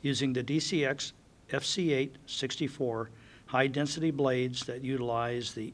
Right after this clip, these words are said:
M S F P, mini S F P, provided by Brocade. This document specifically references the Hitachi Data Systems Solution Racks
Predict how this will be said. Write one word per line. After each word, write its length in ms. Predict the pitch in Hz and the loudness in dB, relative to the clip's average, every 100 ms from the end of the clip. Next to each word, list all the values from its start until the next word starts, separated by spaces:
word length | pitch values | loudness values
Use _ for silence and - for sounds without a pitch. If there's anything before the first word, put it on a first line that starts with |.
| - | -4
M 320 | 127 139 - - | 0 0 -2 -4
S 200 | 123 - | -4 -2
F 240 | 147 147 | -2 -4
P, 380 | - 131 117 135 - - - - - 131 | -4 -4 -2 -6 -12 -20 -20 -20 -8 -2
mini 380 | 131 131 127 | 0 0 -2
S 180 | 123 - | -2 0
F 160 | 151 147 | -2 -2
P, 340 | 131 117 127 - - - - | -4 -4 -6 -10 -20 -20 -6
provided 440 | 131 127 127 127 | 0 2 4 2
by 140 | 117 120 | 0 -2
Brocade. 560 | 117 110 139 107 107 - - - - - - - | -2 0 0 0 -6 -16 -20 -20 -20 -20 -20 -4
This 220 | - 160 - | 2 2 4
document 540 | 139 127 139 139 - | 2 2 2 0 0
specifically 760 | - - - 127 147 131 156 | -6 -6 -4 -2 -2 -2 -2
references 680 | 139 123 - 120 - 135 - | 2 0 0 -4 -4 -6 -6
the 140 | - | -8
Hitachi 500 | 110 113 120 120 - | -6 -6 -4 -4 -2
Data 260 | 135 131 123 | 0 2 2
Systems 460 | 117 123 - 127 - | 0 -4 -6 -8 -6
Solution 500 | 156 131 123 - 123 | -2 0 0 -2 -2
Racks 480 | 117 117 - - | 0 -2 -4 -10